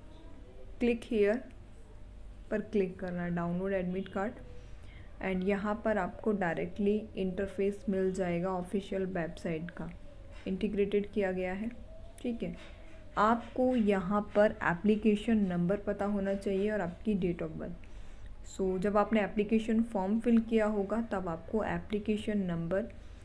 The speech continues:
आपकी registered email आईडी, mobile number and जो आपने print out लिया है उस पर आपको given होगा, आप वहाँ से check करके, अ, राइट application number fill कर सकते हैं। And आपकी date of birth जो आपने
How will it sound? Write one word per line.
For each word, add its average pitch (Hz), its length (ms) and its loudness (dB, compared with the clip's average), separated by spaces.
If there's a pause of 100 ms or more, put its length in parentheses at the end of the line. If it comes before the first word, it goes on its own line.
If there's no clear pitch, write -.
(140)
आपकी 190 420 2
registered 185 500 2 (100)
email 180 360 2
आईडी, 190 380 2 (120)
mobile 180 480 2
number 196 340 2
and 185 260 -8
जो 185 180 0
आपने 185 180 -2
print 202 300 0
out 202 180 0
लिया 202 180 2
है 208 100 0
उस 208 140 -2
पर 202 160 -4
आपको 196 320 0
given 190 380 2
होगा, 208 260 -2 (640)
आप 185 180 0
वहाँ 196 200 2
से 220 120 -8
check 180 380 0
करके, 208 460 2
अ, - 80 -10 (180)
राइट 175 460 0
application 202 560 -2
number 196 240 0
fill 220 260 4
कर 220 180 0
सकते 208 360 -6
हैं। 196 160 -4
And 185 80 -4
आपकी 180 320 2
date 180 220 0
of 202 80 0
birth 202 220 0
जो 196 140 -2
आपने 190 360 -4